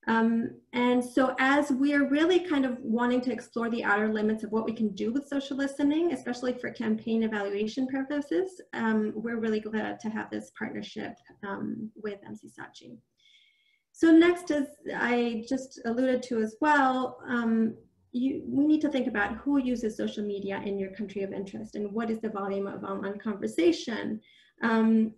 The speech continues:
and so when considering, is this a, a useful tool or not in, in the context, um, you, you might have to think about the audience. So who are you interested in, in learning more from, and who is participating in this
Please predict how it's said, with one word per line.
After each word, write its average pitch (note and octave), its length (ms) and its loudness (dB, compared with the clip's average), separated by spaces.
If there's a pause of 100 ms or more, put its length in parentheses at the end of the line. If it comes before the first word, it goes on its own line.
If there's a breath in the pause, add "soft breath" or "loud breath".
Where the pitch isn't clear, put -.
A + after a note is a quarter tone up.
and B3 120 4
so B3+ 280 2
when C4+ 400 4
considering, B3 840 4
is B3 240 2
this C4 320 0
a, A3 280 0
a A3 80 2
useful C4 480 0
tool A#3 480 -2
or G#3+ 100 0
not G#3+ 300 2
in, G#3 300 -2
in A3 180 4
the G#3+ 80 -4
context, D#4 960 0 (480 soft breath)
um, A#3 560 2 (320)
you, B3+ 240 2
you B3+ 240 2
might D4+ 220 6
have D4+ 180 2
to C4+ 80 0
think B3+ 240 -2
about G#3+ 260 -2
the G#3+ 60 -4
audience. A3+ 580 0
So G#3+ 120 -8
who A#3+ 140 -4
are A#3+ 80 0
you A3 200 2
interested G#3+ 560 -4
in, G#3 500 -4
in G3+ 300 -4
learning A#3 400 2
more A3 340 2
from, G#3 440 -6 (400 soft breath)
and G#3+ 440 2 (180)
who C#4+ 340 4
is A3 140 0
participating A3 680 -6
in G3+ 80 -6
this G3+ 140 -12